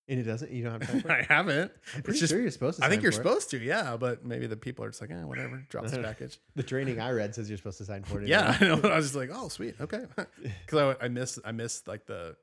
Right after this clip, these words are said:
Speaker 2: you know, being here to pick it up.
Speaker 1: Uh-huh.
Speaker 2: It was just there anyways when I got home from work. I was like, "Oh,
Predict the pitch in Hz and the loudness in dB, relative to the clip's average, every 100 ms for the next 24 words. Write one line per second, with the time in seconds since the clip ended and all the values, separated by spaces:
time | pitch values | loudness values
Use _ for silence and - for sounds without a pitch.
0 | _ 113 90 - _ _ _ _ _ _ | _ -12 -12 -16 _ _ _ _ _ _
1 | _ _ _ 113 123 110 104 107 - - | _ _ _ -8 -6 -8 -8 -10 -12 -12
2 | 120 104 113 104 - 107 98 98 120 110 | -10 -8 -8 -8 -8 -6 -6 -4 -4 -4
3 | 110 110 110 117 110 104 107 104 110 110 | -4 -4 -4 -4 -4 -6 -8 -8 -8 -8
4 | 107 107 104 120 110 113 190 214 | -10 -10 -8 -8 -12 -12 -12 -12